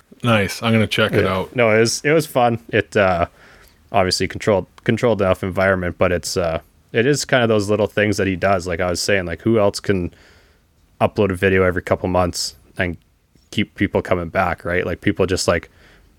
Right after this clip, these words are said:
Speaker 2: are waiting for it. Whereas lots of the YouTube strategy is videos as much as you can, right?
Speaker 1: Yeah. Yeah. He's definitely on the opposite end of that
Speaker 2: <laughs>
Speaker 1: spectrum.
Speaker 2: Yeah.
Speaker 1: I can't stand the,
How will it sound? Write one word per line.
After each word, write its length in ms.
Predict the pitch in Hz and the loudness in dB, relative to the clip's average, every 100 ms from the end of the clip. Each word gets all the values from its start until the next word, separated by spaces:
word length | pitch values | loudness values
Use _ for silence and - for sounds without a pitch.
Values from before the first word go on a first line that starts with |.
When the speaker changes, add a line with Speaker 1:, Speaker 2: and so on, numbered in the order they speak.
| _ _ _ _ _ | _ _ _ _ _
Speaker 2:
are 80 | 98 | 0
waiting 400 | 92 95 98 92 | 2 2 2 0
for 280 | - 85 80 | -2 -4 -4
it. 120 | - _ _ | -8 _ _
Whereas 540 | 104 92 87 85 - | 0 2 2 -2 -6
lots 260 | - 101 - | 0 0 0
of 60 | 98 | -2
the 200 | 90 90 | -2 -2
YouTube 180 | 98 | -4
strategy 500 | 87 95 87 87 90 | -2 0 -2 -2 -6
is 280 | 87 82 - - _ _ | -6 -6 -10 -14 _ _
videos 500 | 110 101 92 92 90 | -2 0 2 2 0
as 100 | 87 | -2
much 220 | 92 85 92 | -4 -4 -4
as 120 | 87 | -8
you 80 | 82 | -6
can, 300 | - 92 82 | -2 -2 -2
right? 280 | 80 82 - - _ | -6 -6 -8 -14 _
Speaker 1:
Yeah. 420 | 107 104 101 101 - - _ _ _ _ - | -2 0 2 0 -2 -14 _ _ _ _ -4
Yeah. 380 | 104 101 101 98 - | 0 2 2 -2 -4
He's 160 | 113 104 | -4 -2
definitely 360 | 110 107 110 | -2 0 -2
on 120 | 104 101 | 0 0
the 60 | |
opposite 440 | 95 98 - - 95 | -2 -4 -4 -4 -2
end 140 | 95 | -2
of 60 | 95 | -2
that 200 | 92 - | -2 -2
Speaker 2:
<laughs> 60 | |
Speaker 1:
spectrum. 440 | - 92 - 98 92 - | -2 -2 0 -2 -2 -8
Speaker 2:
Yeah. 60 | - - | -16 -6
Speaker 1:
I 100 | 117 | -6
can't 320 | - 131 113 | -2 -2 -2
stand 380 | - 117 107 104 | -4 -2 0 0
the, 180 | 104 | 0